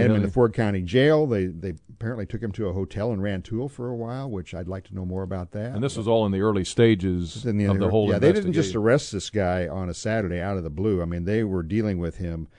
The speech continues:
Speaker 1: As soon as they located that car and found out where he was living, then they were doing search warrants and interviews
Speaker 2: Mm-hmm.
Speaker 1: and that sort of thing. And, of course, that's what the defense is trying to make an issue out of in terms of their desire to suppress some of the evidence.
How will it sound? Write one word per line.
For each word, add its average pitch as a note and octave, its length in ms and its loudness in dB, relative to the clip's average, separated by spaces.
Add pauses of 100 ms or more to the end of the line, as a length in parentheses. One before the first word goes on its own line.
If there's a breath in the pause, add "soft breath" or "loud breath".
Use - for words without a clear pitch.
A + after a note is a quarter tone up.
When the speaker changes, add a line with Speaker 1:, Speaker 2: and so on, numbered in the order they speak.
(160 soft breath)
Speaker 1:
As F#2+ 140 -6
soon G#3+ 160 -2
as D3 120 2
they B2+ 100 6
located A2+ 480 4
that E2+ 180 -4
car G2+ 380 0
and E2 100 -6
found G2 240 -2
out F2 120 -4
where F#2+ 180 -4
he F2 80 -6
was D2+ 220 -8
living, E2+ 360 -2 (420 soft breath)
then F#2 340 -2
they F#2+ 120 0
were E2+ 140 -2
doing E2+ 240 -4
search G2+ 360 -2
warrants F2+ 380 -6
and C#2 100 -10
interviews F2 800 -4 (200 soft breath)
Speaker 2:
Mm-hmm. D#2+ 200 -14
Speaker 1:
and E2+ 100 -8
that F#2+ 220 -4
sort F2 260 -8
of C2 100 -12
thing. D2 460 -10 (340 soft breath)
And, F#2+ 80 -8
of E2+ 60 -8
course, F#2 240 -4
that's G#2 320 0
what F2+ 220 -4 (120)
the E2+ 200 -6
defense F2 400 -6
is E2+ 60 -12
trying F2+ 240 -6
to E2 40 -4
make E2 180 -6
an - 100 -10
issue F2+ 300 -6
out C#2+ 180 -8
of C#2+ 140 -12
in D2+ 120 -12
terms D#2 260 -10
of C#2+ 140 -18 (260 soft breath)
their F2+ 140 -4
desire D#2 340 -6
to C#2 80 -10
suppress - 380 -12
some C#2+ 160 -14
of C#2 80 -12
the C#2+ 80 -12
evidence. D#2 400 -14